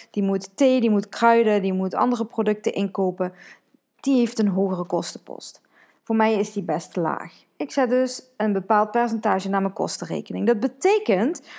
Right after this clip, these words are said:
dat als ik een investering wil doen, of als ik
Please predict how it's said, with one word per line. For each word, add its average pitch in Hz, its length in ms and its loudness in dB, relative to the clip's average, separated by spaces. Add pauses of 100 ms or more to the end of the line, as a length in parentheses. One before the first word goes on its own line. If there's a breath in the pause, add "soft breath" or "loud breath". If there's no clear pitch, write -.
(120 loud breath)
dat - 180 -6
als 220 220 4
ik 208 80 2
een 214 100 2
investering 277 720 2
wil 196 200 2
doen, 170 440 -2 (600 loud breath)
of 208 260 4
als 196 340 4
ik 190 440 0